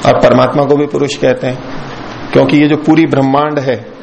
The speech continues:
इसमें वो शयन कर रहा है, विद्यमान है, इसलिए भी उसको पुरुष कहते हैं। इस पुरुष का मतलब वो पुरुष नहीं है जो ये मनुष्य हैं, जो प्राणी हैं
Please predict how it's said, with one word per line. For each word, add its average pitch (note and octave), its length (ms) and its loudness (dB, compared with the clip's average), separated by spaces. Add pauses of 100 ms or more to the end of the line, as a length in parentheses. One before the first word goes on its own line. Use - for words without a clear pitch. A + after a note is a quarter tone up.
(260)
इसमें C3 280 2
वो D3+ 140 4
शयन A#2+ 400 0
कर A#2 180 -6
रहा G#2 140 0
है, A2 60 2
विद्यमान A2 600 0
है, F#2+ 200 -8 (760)
इसलिए - 260 2
भी A#2 140 4
उसको A2+ 240 -2
पुरुष G2+ 320 -2
कहते G#2 320 -2
हैं। F#2+ 60 -8 (280)
इस - 100 0
पुरुष D3 280 2
का E3+ 160 0
मतलब D#3+ 340 2
वो E3+ 100 4
पुरुष E3+ 320 -2
नहीं F3 200 0
है E3+ 80 -2
जो D#3 140 0
ये D3 160 0
मनुष्य B2 520 -4
हैं, G2+ 240 -4 (680)
जो A#2 80 4
प्राणी A#2+ 360 4
हैं G#2+ 300 -2